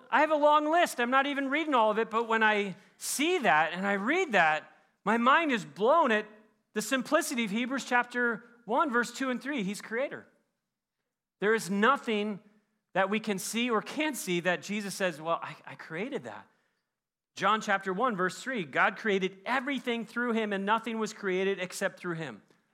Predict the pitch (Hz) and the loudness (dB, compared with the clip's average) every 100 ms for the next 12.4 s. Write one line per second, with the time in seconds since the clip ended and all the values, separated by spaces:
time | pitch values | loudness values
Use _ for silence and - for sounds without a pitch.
0 | _ _ _ _ 123 165 160 175 156 160 | _ _ _ _ -6 -4 -4 -6 -4 -2
1 | 160 120 110 98 _ _ 175 185 220 220 | -2 -4 -10 -14 _ _ -2 2 0 0
2 | 277 - - 151 135 143 131 131 - 131 | -4 -4 -4 -4 -4 -8 -8 -10 -10 -10
3 | 127 117 - 180 226 226 170 156 190 254 | -10 -14 -8 -4 -4 -6 -8 -4 -2 0
4 | 220 165 175 - 156 175 156 160 196 240 | 0 -2 -4 -4 0 0 -2 -10 -4 -2
5 | 165 107 - - _ - 131 151 247 233 | -2 -4 -14 -20 _ -6 -2 -2 0 0
6 | 220 - 226 294 - 190 156 151 151 147 | -2 -2 2 2 0 -6 -4 -2 0 -2
7 | 147 139 156 160 131 156 185 196 185 170 | -2 0 0 -2 -6 -2 -2 -2 -4 -6
8 | 170 175 - - 226 185 - - _ 220 | -2 -4 -4 -2 0 0 -6 -20 _ -2
9 | 208 190 214 269 269 196 160 165 - 180 | 0 2 2 2 2 0 0 -2 -4 -2
10 | 196 185 190 185 202 233 262 254 - - | 0 0 -4 -2 0 0 -2 -6 -8 -4
11 | 233 247 - 175 170 143 190 196 170 208 | -2 -2 -6 -6 -6 0 0 0 -4 -10
12 | 254 302 170 95 | -4 -2 -2 -6